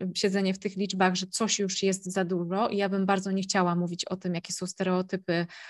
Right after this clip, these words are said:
w tym, gdzie jest za dużo, m, bo, bo każdy gdzieś to w głowie ma. Natomiast nigdzie nie jest za dużo lub za mało, tylko jest tak, jak nasze ciało potrzebuje i wtedy, kiedy dobrze funkcjonuje.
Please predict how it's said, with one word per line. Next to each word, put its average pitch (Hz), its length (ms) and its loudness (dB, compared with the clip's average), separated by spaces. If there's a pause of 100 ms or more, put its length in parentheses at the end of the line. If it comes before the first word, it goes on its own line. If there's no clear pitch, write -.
(160)
w - 100 -16
tym, 190 240 4
gdzie 190 260 4
jest 185 260 2
za 185 100 4
dużo, 196 600 6
m, 185 240 2
bo, 185 160 2
bo 196 100 2
każdy 202 340 4
gdzieś 190 220 2
to 190 120 -2
w 180 40 -2
głowie 180 320 2
ma. 175 340 2 (440)
Natomiast 226 560 2 (560)
nigdzie 240 340 8
nie 233 120 8
jest 220 140 4
za 214 100 6
dużo 214 440 2
lub 196 340 0 (220)
za 202 160 4
mało, 254 300 6
tylko 240 600 4 (380)
jest 220 240 0
tak, 254 260 4
jak 233 180 0
nasze 233 240 4
ciało 208 340 6
potrzebuje 208 600 4
i - 120 -6
wtedy, 233 360 -2
kiedy 208 220 2
dobrze 208 340 6
funkcjonuje. 196 680 2